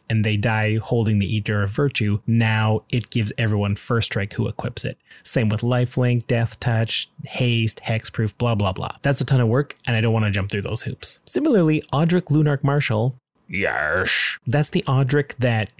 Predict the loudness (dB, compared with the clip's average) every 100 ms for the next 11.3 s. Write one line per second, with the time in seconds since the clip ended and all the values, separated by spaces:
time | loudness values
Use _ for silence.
0 | -2 0 0 0 -2 0 0 0 0 2
1 | 2 0 -2 -2 0 2 4 2 0 -2
2 | 2 2 2 0 2 2 0 0 0 2
3 | 2 0 0 0 0 0 0 2 0 0
4 | 0 2 2 0 -2 -4 -4 -4 -2 2
5 | 2 2 2 2 2 2 0 0 2 2
6 | 2 2 2 2 2 2 4 2 -2 -8
7 | -8 _ -6 0 0 0 0 0 0 -4
8 | -2 0 2 0 0 -2 -2 -4 -2 0
9 | 2 0 -2 -2 -2 0 -2 0 -2 0
10 | -2 0 0 0 0 0 0 -2 -2 2
11 | 4 2 0